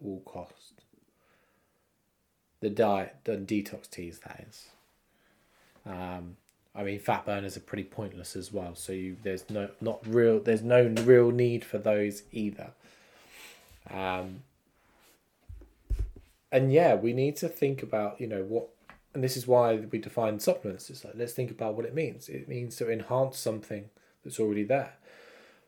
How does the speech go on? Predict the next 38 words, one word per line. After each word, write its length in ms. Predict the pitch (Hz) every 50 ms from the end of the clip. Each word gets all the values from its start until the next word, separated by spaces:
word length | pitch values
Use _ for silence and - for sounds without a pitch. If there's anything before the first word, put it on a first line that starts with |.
| _ _ _ -
And 160 | 131 117 120
what 180 | 120 123 120
should 160 | - - 127 117
already 300 | 113 113 110 107 107 104
be 120 | 110 110
there 240 | 104 117 127 123 110
when 140 | - 98 101
it 100 | 104 -
comes 240 | - 104 107 104 -
to 120 | - -
our 80 | 104 101
weight 240 | - 151 185 - -
loss? 240 | - - - - - -
There 120 | - 117 101
should 260 | - - 117 101 -
be 320 | - 104 104 104 101 101 - _ _ _ _ _ _ _ _ _ _ _ _ -
good 200 | - 131 127 131
nutrition. 600 | 139 139 135 - 117 101 - - 110 110 117 127 - _ _ _ _ _ _ _ _ _ _ _ _ _ _ _ _ _ _ _ _ _ _ _ _ _ _ _ _ _ -
That's 240 | - 117 110 110 -
the 80 | - 120
main 260 | 117 113 117 120 117
thing. 220 | - 113 107 110
So, 140 | 104 - 113
like 80 | 101 -
I 20 |
say, 180 | - - 110 104
without 360 | 98 101 98 104 107 104 -
the 120 | - -
calorie 280 | - 110 104 104 104 101
deficit, 600 | 104 104 92 - - - - - 107 101 - - _ _ _ _ _ _ _ -
you're 120 | - 117
not 200 | 107 107 - -
gonna 140 | - 113 107
be 160 | 101 - 104
losing 340 | 101 104 104 101 101 104 104
body 280 | 101 - 101 90 101 95
fat. 300 | - - 101 98 - - _ _ _ _ _ _ _ _ _ _ _ _ _ _ _ _ _ _ _ _ _ _ _ _ _ _ _ _ _ _ _ _ _ _ _ _ _ _ _ _ _ _ _ _ _ _ _ _ _ _ _ _ _ _ -
And 380 | - 123 117 113 113 113 110